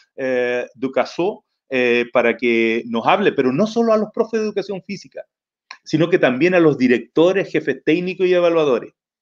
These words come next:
para que nos cuente cómo, desde lo que nos dijo a nosotros,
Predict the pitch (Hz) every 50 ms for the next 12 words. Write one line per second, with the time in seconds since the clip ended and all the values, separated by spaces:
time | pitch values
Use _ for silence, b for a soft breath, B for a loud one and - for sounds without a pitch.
0 | _ _ _ _ _ _ _ - 131 131 131 139 139 131 131 131 - _ 185 190
1 | 190 185 190 - 185 - - 185 208 208 214 226 226 220 220 _ _ _ _ _
2 | _ _ 120 135 156 139 131 151 139 135 135 135 143 135 143 131 127 147 233 233
3 | 233 220 196 196 - - 226 233 226 - 151 170 180